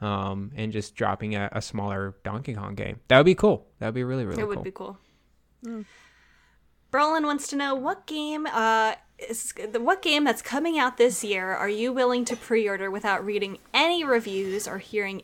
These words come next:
Speaker 2: anything about it because you are just that excited to play it?
Speaker 3: It's Elden Ring for me.
Speaker 2: Ooh.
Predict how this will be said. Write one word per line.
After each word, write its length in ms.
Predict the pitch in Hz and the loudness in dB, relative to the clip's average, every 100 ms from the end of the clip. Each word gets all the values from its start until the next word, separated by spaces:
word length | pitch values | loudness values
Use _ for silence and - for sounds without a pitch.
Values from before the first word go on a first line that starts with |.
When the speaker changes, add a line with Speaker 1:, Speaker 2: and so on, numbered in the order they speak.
| - | -2
Speaker 2:
anything 440 | 269 311 320 294 | 0 0 -4 -4
about 260 | 269 202 196 | 2 2 2
it 100 | 175 | -2
because 280 | - 185 175 | -8 -10 -6
you 160 | 208 233 | 0 0
are 100 | 185 | 0
just 280 | 180 185 - | -4 -10 0
that 180 | 160 202 | 2 2
excited 520 | 202 - 190 185 185 | 0 -4 -4 -4 -8
to 100 | 208 | -12
play 320 | - 160 107 | -8 -6 -6
it? 160 | 98 - _ _ _ _ _ _ _ _ _ _ _ _ _ _ _ _ _ _ _ _ _ _ _ _ _ _ _ _ _ - - | -8 -14 _ _ _ _ _ _ _ _ _ _ _ _ _ _ _ _ _ _ _ _ _ _ _ _ _ _ _ _ _ -6 4
Speaker 3:
It's 160 | 196 - | 4 10
Elden 420 | 214 226 208 190 | 10 12 10 10
Ring 360 | 185 196 170 160 | 8 6 4 -2
for 180 | - | -4
me. 340 | 156 151 143 139 _ _ _ - | -4 -4 -8 -12 _ _ _ -18
Speaker 2:
Ooh. 880 | 190 190 311 320 294 247 202 175 165 | -6 -4 -2 -2 0 0 0 -4 -8